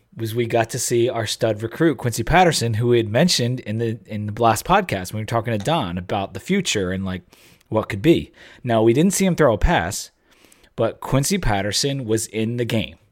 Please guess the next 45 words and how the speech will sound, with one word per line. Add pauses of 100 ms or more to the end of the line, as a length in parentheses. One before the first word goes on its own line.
This
is
something
that
I
don't
think
either
of
us
necessarily
thought
would
happen
this
year
if
we
didn't
see
it
against
William
and
Mary, (420)
'cause
we
got
Hooker
in
there
then.
We
got
Hooker
against
Duke
for
a
couple
plays. (540)
But (540)
at
one
point